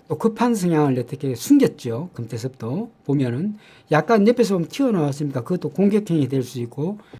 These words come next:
눈 자체가 또 붕어 눈같이 튀어나온 눈이 됩니다. 그래서 굉장히 예술적이면서 공격성도 같이 가지고 있다라고 볼 수가 있습니다. 그래서 자기의 이익을 위해서는 공격성을 가지고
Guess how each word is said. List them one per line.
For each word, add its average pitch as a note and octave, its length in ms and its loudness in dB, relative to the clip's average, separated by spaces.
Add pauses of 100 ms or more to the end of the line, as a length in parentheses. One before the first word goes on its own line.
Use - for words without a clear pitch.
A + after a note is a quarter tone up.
눈 A3 340 4
자체가 G3 600 -2
또 C#3+ 120 -6
붕어 F3 360 4
눈같이 D#3 400 0
튀어나온 D#3+ 520 -2
눈이 B2 220 -2
됩니다. A2+ 320 -8
그래서 C3+ 320 -8 (380)
굉장히 F#3+ 480 4
예술적이면서 F3+ 840 2
공격성도 F3 600 2 (340)
같이 D3 380 -6
가지고 D#3 400 -4
있다라고 C3+ 640 -8
볼 D#3 140 -6
수가 C3 220 -12
있습니다. A#2 500 -14
그래서 C3+ 320 -6 (680)
자기의 A3+ 500 4
이익을 G3+ 580 4
위해서는 C3+ 680 0
공격성을 F#3+ 680 0
가지고 A2+ 460 -10